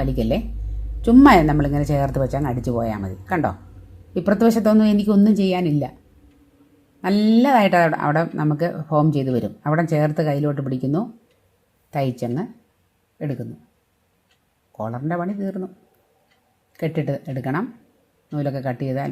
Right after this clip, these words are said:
മാത്രം പണി മതി. കാണിക്കട്ടെ, ഇതാ നമ്മുടെ ഫൈനൽ കോളർ. ഇത്രയേ ഉള്ളൂ. ഇത് കണ്ടോ, നല്ല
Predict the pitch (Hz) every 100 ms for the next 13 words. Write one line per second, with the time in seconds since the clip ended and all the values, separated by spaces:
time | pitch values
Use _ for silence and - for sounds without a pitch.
0 | 123 117 113 117 104 101 - _ _ -
1 | 139 92 - _ _ _ _ _ _ _
2 | _ _ _ _ - - - - - -
3 | - - - - - - - - - -
4 | - 170 156 127 98 90 - - - -
5 | - - - - - - - - - -
6 | - - - - - - - - _ _
7 | _ _ _ _ _ _ _ _ _ _
8 | _ _ _ _ _ _ - 151 123 127
9 | 127 127 156 - _ _ _ _ _ _
10 | _ _ _ _ _ 143 139 147 165 226
11 | - - - - _ _ _ - - 135
12 | 120 101 - - - - - - _ _
13 | - _ - 233 185 170 143 - - 220
14 | 143 135 185